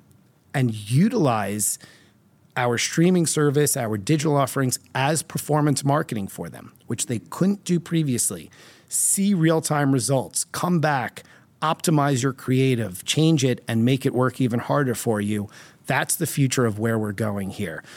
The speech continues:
So it's walking that fine line of continuing to be a media company while also being a technology company and allowing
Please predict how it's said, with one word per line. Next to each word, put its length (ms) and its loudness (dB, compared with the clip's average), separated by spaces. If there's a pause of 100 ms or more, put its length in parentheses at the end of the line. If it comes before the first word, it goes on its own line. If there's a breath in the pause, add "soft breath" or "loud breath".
So 260 2
it's 160 2
walking 560 2
that 200 2
fine 340 2
line 500 0 (280 loud breath)
of 160 -6
continuing 880 0 (340)
to 160 2
be 460 -2 (160)
a 80 -10
media 360 4
company 560 -2 (300 loud breath)
while 140 0
also 280 4
being 220 0
a 20 -4
technology 680 0
company 600 -6
and 100 -4
allowing 720 0